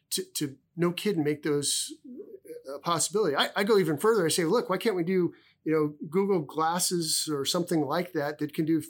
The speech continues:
facial recognition. So I no longer even have to do search to figure out who the casualty is. I already know, right? The, and that automatically then populates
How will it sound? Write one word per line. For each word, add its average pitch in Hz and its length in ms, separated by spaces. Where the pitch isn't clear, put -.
facial 160 280
recognition. 156 720
So 160 360
I 156 80
no 190 140
longer 180 280
even 165 180
have 156 200
to 156 100
do 170 640
search - 440
to 156 80
figure 175 280
out 151 140
who 220 160
the 170 100
casualty 160 640
is. 147 360
I 165 40
already 175 220
know, 143 420
right? 185 240
The, 151 140
and 156 120
that 196 240
automatically 180 560
then 160 220
populates 165 680